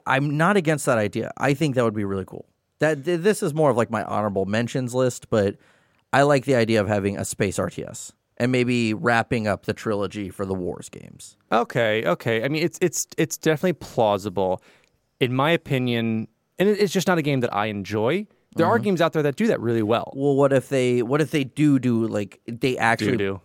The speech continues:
Speaker 1: <laughs> what if they break it down to here's a P C version optimized for P C, and then we have the console version?
Speaker 2: I think even, even beyond that, like, space is interesting because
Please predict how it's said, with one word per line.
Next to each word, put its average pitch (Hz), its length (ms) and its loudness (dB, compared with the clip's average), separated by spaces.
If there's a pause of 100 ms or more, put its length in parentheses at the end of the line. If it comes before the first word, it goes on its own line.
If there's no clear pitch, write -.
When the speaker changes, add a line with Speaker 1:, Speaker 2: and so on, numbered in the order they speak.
(120)
Speaker 1:
<laughs> 123 760 -6
what 143 180 4
if 151 80 2
they 160 120 4
break 123 300 0
it 113 120 -2
down 107 220 2
to 101 60 0
here's 123 300 0
a 120 40 0
P 117 220 -4
C 113 200 -2
version 101 500 0
optimized 95 500 -2
for 120 140 -2
P 120 200 -2
C, 101 340 -4
and 95 100 -6
then 95 80 -4
we 98 80 -4
have 95 80 -6
the 101 80 -4
console 98 400 -4
version? - 380 -16 (120)
Speaker 2:
I 120 80 2
think 214 160 0
even, 190 280 0
even 170 260 2
beyond 117 300 2
that, 107 80 -2
like, 104 120 -4
space 143 380 0
is 123 120 -10
interesting 117 500 -2
because 107 600 0